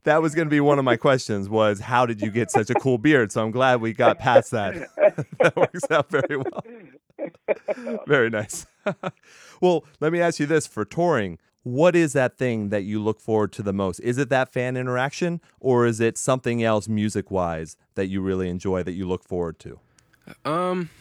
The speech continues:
Speaker 3: I don't know. It's so hard. Like, there's so much to touring that's an experience, you know? Like, I lo-, like, touring is like camping.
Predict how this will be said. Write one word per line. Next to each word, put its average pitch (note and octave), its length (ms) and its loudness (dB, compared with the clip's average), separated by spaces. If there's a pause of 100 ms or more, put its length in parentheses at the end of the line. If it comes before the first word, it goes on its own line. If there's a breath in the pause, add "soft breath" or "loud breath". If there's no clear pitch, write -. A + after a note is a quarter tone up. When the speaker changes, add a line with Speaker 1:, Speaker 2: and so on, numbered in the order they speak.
(760 soft breath)
Speaker 3:
I D3+ 120 -4
don't F3+ 80 -2
know. G#3 100 0
It's C#3+ 160 -4
so F#3 160 -2
hard. D3+ 380 -2
Like, A2 160 -4
there's C3 240 -2
so - 420 -4
much - 500 -4
to B2 680 -2
touring B2+ 500 -4
that's G#2 280 -6
an A2+ 100 -4
experience, A2 880 -4
you G#2+ 100 -6
know? G#2 240 -6
Like, G#2 340 -10 (220 soft breath)
I B2+ 80 -2
lo-, B2 240 -2 (220)
like, B2 180 -6
touring D3+ 320 -2
is B2+ 140 -4
like A2+ 160 -4
camping. A2 560 -6